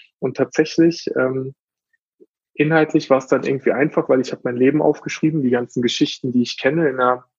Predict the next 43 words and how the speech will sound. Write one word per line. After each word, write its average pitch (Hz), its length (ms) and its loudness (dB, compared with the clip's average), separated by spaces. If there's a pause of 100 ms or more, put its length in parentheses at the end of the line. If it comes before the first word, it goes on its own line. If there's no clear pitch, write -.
(280)
sinnvollen 127 420 2
Reihenfolge, 156 640 2
die 127 260 0
dazu 123 320 0
führt, 147 400 0
geführt - 320 0
haben, 131 220 0
dass 120 100 -4
ich 120 140 -4
heute, 131 400 0 (560)
äh, 123 100 0
mich 127 240 -6
mit 127 140 -6
Unternehmen 135 680 0 (360)
oder 127 100 2
in 127 120 0
Unternehmen 127 420 -2
mit 123 120 -2
dem 131 140 4
beschäftige, 123 480 0
was 120 180 -2
ich - 120 -12
tue. 180 260 2
Und 127 140 0
genau 123 220 2
dieser 117 200 0
Frage, 127 380 0
wie 120 80 0
baust 117 320 0
du 123 60 0
ein 120 60 -8
Umfeld 135 440 -2
so 123 160 2
auf, 135 220 0
dass 123 120 -12
Leute 123 280 2
da 117 80 0
einfach 117 380 -6
gerne 131 360 -2
arbeiten, 139 560 0
dass 120 160 -4
es - 100 -18
unternehmerisch 123 680 -4